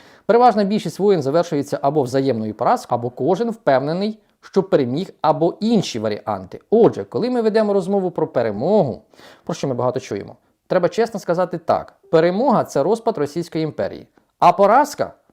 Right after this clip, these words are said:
повна окупація України через її розпад. Все решта — просто продовження війни. Ми, українці, звичайно, прагнемо, — каже, — повної перемоги, розпаду Російської імперії, але не можемо й відкидати варіант довгострокового на роки припинення війни,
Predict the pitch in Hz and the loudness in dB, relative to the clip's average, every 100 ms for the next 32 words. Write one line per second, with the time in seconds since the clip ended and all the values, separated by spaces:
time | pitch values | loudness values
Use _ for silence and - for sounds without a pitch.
0 | _ _ _ - 165 226 269 247 175 156 | _ _ _ 2 6 8 6 -2 -6 2
1 | 170 147 135 123 120 143 240 233 147 135 | 4 4 0 -2 -4 -4 -4 -4 -2 -2
2 | 143 185 131 - - - _ - - 190 | -2 -2 -2 -4 -14 -20 _ -10 2 4
3 | 156 196 247 - 98 _ - 127 151 220 | 4 2 0 -6 -14 _ -6 0 2 0
4 | 135 117 123 123 170 147 117 101 90 - | -4 -6 -4 -2 -4 -4 -6 -8 -12 -18
5 | - - _ 131 185 226 202 160 143 190 | -20 -20 _ -2 2 2 0 -2 -2 -2
6 | 240 185 131 151 190 175 160 170 160 156 | -4 -4 -6 -4 -2 -4 -2 -2 -2 -4
7 | 147 151 147 147 262 269 151 113 117 110 | -4 -4 -4 -2 0 2 2 0 -4 -4
8 | 107 107 101 - _ - 123 240 - 127 | -4 -8 -10 -14 _ -6 0 0 0 -4
9 | 117 - - 104 104 98 98 127 160 127 | -4 -6 -10 -10 -8 -8 -4 0 0 0
10 | 117 143 170 175 196 123 104 104 110 147 | -4 -4 -2 0 -2 -2 -6 -8 -6 -6
11 | 151 160 151 131 113 107 113 196 226 - | -4 -2 0 0 -2 -4 -4 -4 -6 -10
12 | 147 139 143 139 117 110 185 165 101 - | -4 0 0 -2 -6 -4 -2 -2 -6 -10
13 | 113 143 110 107 165 175 - _ _ _ | -6 -2 -2 -4 -6 -6 -10 _ _ _
14 | 156 160 175 120 104 101 104 139 185 | 0 2 0 -2 -6 -8 -8 -4 -4